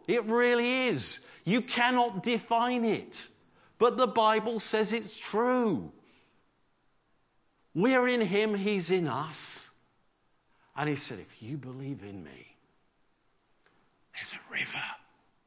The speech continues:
a river, a river that is in itself living but also gives life, and it'll flow from you.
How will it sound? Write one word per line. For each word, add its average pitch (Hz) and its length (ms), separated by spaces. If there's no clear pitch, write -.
a 143 80
river, 156 680
a 151 100
river 170 680
that 151 160
is 165 180
in 151 120
itself 175 640
living 135 520
but 120 160
also 139 460
gives 113 460
life, 123 360
and 113 160
it'll 110 220
flow 165 840
from 156 800
you. 107 520